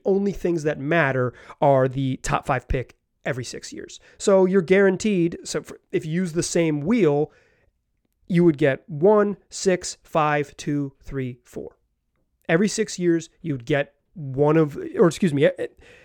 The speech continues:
yeah, s-, every six years, you get one of those selections. And so then over the course of thirty years, you'd be guaranteed one of those top picks. And the rest of the draft is, is decided by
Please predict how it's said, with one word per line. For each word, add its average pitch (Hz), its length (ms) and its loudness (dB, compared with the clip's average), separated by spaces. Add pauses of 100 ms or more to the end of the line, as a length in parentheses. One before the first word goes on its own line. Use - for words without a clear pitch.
(120)
yeah, 175 200 2
s-, - 120 -10 (100)
every 196 200 2
six 226 240 -2
years, 170 220 0
you 165 60 -2
get 156 180 2
one 131 340 0
of 165 140 2
those 147 240 2
selections. 151 560 -8
And 156 100 -4
so 151 140 -6
then 151 220 0
over 151 200 0
the 147 120 -2
course 175 320 0
of 147 100 -4
thirty 190 240 2
years, 143 380 -4
you'd 139 100 -6
be 135 120 -6
guaranteed 139 720 -2
one 123 140 -6
of 120 60 -8
those 123 180 -8
top 135 240 -10
picks. 175 240 -2 (300)
And 160 160 -2
the 151 80 0
rest 147 560 -2
of 147 140 -6
the 143 60 -6
draft 135 460 -2
is, 131 120 -10 (160)
is 147 160 -6
decided 127 500 -6
by 120 320 -6